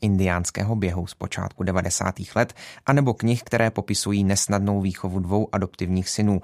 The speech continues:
Rok kohouta a Život je nádherný. Tereza Boučková je rovněž autorkou několika filmových scénářů.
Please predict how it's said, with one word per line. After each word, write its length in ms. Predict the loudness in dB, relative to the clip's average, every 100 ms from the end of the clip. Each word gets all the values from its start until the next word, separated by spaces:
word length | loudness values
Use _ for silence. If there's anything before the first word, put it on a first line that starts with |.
| -6 -2
Rok 200 | -2 -2
kohouta 600 | -4 0 2 2 0 0 0
a 180 | -2 -2 -4
Život 420 | -2 0 0 -2
je 120 | -2
nádherný. 600 | 0 0 0 0 2 2 0 -8 -18 -18 -4
Tereza 280 | 0 2 4
Boučková 580 | 2 2 0 0 2 4
je 120 | 2
rovněž 340 | 2 0 0 0
autorkou 520 | -2 0 -4 0 2
několika 500 | 2 0 -2 -2 -4
filmových 540 | -4 -2 0 0 -4 -8
scénářů. 680 | -4 0 2 2 2 0